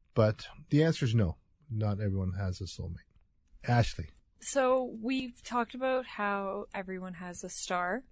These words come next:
Speaker 1: Yes.
Speaker 2: So I was thinking that when stars die, is it true that someone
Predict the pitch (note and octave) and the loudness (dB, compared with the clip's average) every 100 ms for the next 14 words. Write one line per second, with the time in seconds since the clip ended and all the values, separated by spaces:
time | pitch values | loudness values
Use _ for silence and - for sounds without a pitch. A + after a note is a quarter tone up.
0 | _ - G2+ F2+ - - - - - G#3 | _ 0 4 4 2 -10 -18 -18 -2 0
1 | G3+ G3 F#3+ - G#3 G#3+ G#3 C4 A#3+ C#4 | 0 -4 -8 -2 0 0 -2 -6 -4 -2
2 | C4 A#3 A3+ A3 - G#3+ G#3 - A3 G#3+ | -2 2 2 2 -2 -2 -2 -2 0 0
3 | G3+ - G#3 G#3+ G3+ F3+ F3 F3+ F#3 - | -2 -2 4 6 6 4 0 -6 -10 -20
4 | - G#3+ G#3+ G#3+ - G#3 F#3+ F#3 F3+ - | 4 8 8 8 6 6 6 4 0 -6
5 | - F#3+ F3+ F3 F3 F3+ G3 | 0 0 0 -4 -8 -10 -12